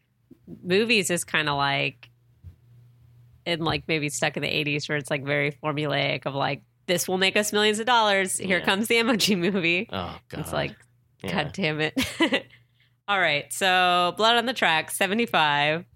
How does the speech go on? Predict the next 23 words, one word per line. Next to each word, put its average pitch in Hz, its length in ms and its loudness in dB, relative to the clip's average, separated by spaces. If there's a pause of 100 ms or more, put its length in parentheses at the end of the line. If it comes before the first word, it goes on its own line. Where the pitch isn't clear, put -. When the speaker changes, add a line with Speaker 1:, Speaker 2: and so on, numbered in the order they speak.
(760)
Speaker 2:
Yeah, 85 160 -2
that 95 200 2
album's 147 260 0
Speaker 1:
Um, 147 80 -6
Speaker 2:
great. 95 300 -2
Speaker 1:
Hurricane. 175 840 0 (1040)
Speaker 2:
Oh, 117 140 2
yeah, 104 140 2
Speaker 1:
We're - 20 2
gonna 90 140 0
Speaker 2:
so 98 60 -2
Speaker 1:
talk 156 100 0
about - 20 -2
Speaker 2:
Desire. 92 640 0 (240)
Speaker 1:
Yeah. 104 800 0
Speaker 2:
Um, 92 260 -4 (340)
Desire's 202 360 0
also 202 220 0
a 120 60 0
really 101 280 0
good 95 200 -2
album. 85 460 -4 (420)
Um, 87 680 -2